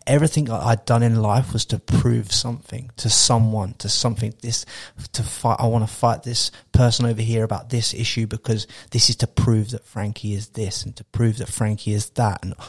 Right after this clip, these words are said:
all this stuff. And, and I just had to, I just feel like it's the right time to say this on here,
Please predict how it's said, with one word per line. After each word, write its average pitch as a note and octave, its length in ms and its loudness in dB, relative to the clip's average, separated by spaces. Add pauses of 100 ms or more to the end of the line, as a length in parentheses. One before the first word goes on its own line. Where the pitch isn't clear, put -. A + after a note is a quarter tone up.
(120)
all D3 280 10
this C3+ 160 4
stuff. - 520 2 (500)
And, A2+ 260 -2 (120)
and A#2+ 220 2 (200)
I C#3 120 -2
just C3+ 180 0
had A#2+ 160 0
to, - 220 -8
I A#2 100 2
just B2+ 240 -2
feel C3+ 140 2
like A2+ 120 -2
it's G#2 120 -8
the A2 80 -6
right A2 180 0
time A2+ 220 2
to G#2+ 100 0
say A#2 240 2
this C3 240 2
on A2 100 4
here, A#2+ 240 4